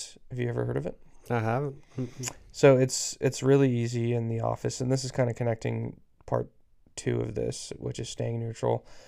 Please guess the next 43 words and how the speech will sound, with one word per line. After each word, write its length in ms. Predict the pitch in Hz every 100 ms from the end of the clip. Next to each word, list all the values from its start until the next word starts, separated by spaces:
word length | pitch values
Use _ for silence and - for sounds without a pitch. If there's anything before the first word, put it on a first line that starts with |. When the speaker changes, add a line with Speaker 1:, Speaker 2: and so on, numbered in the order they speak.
| - - -
Speaker 1:
She 120 | 135
talks 260 | 151 151
about, 160 | 165 139
like, 180 | 123 120
there's 380 | 123 120 - - -
a 40 |
lot 240 | 120 120 135
of 80 | 123
ways 280 | 113 117
in 120 | 120 117
which 240 | 113 -
you 60 | 117
can 140 | 120
kinda 200 | 117 113
get 180 | 113 -
caught 220 | - 117
up 220 | 120 120 -
in 480 | 117 117 117 117
workplace, 800 | 117 117 - 120 120 113 - - _ - - - _ _
you 100 | -
know, 400 | 58 - 131 135 - - - - - _ -
politics, 960 | 139 123 120 123 120 117 - - - _ _
making 340 | 123 127 - 123
decisions, 840 | 120 127 123 120 117 117 113 - - - - - - -
and 180 | - 127
you 100 | 127
can 140 | 143 139
get 140 | 143
caught 180 | 135 123
up 180 | 123 123
in 520 | 120 117 117 117 123
what 220 | - 131 104
you 80 | 123
think 200 | 131 131
about 260 | 131 127
people, 360 | 127 123 127 123
what 120 | 120
your 80 | 120
thoughts 300 | 120 117 -
are, 260 | 120 117 117
and, 300 | 117 113 113
like, 200 | 117 -
arguments, 720 | 135 131 127 127 127 - -